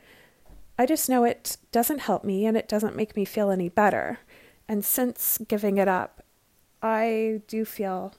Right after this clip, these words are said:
much, much, much happier and healthier in my mind.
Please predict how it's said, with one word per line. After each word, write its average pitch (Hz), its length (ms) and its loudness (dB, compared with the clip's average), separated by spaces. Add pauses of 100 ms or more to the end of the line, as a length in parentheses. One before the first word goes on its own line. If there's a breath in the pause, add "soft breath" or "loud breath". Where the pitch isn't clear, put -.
(120)
much, 214 600 0
much, - 260 -10
much - 500 -10
happier 262 640 -2 (100)
and 208 540 -4 (160)
healthier 226 640 -2
in 220 100 0
my 208 100 0
mind. 214 440 -2